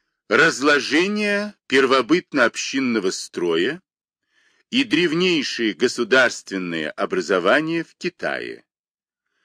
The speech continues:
Шан-Инь и Чжоу.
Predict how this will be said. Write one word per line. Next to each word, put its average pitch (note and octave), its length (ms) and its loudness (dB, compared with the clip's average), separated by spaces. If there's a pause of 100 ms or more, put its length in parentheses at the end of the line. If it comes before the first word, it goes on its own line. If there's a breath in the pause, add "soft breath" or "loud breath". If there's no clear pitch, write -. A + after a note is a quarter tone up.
(200)
Шан-Инь D3 1120 -2 (500)
и F3+ 380 -8 (180)
Чжоу. C#2 640 -4